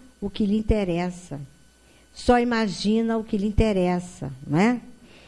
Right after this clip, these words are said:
E quando em sonho, porque às vezes nós sonhando vemos, sonhamos com pessoas que, do nosso dia a dia,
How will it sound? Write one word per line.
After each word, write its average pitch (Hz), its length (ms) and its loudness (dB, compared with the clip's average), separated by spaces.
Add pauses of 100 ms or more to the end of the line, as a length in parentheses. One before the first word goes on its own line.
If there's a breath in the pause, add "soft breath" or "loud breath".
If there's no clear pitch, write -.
(960 soft breath)
E 302 100 4
quando 359 360 4
em 359 120 6
sonho, 185 760 2 (420)
porque 339 320 2
às 330 260 0
vezes 285 520 2
nós 277 240 2
sonhando 262 600 0
vemos, 254 580 0
sonhamos 269 460 2
com 302 140 -2
pessoas 247 920 2 (480 soft breath)
que, 285 280 4
do 254 180 2
nosso 254 380 2
dia 233 200 2
a 220 40 2
dia, 262 440 0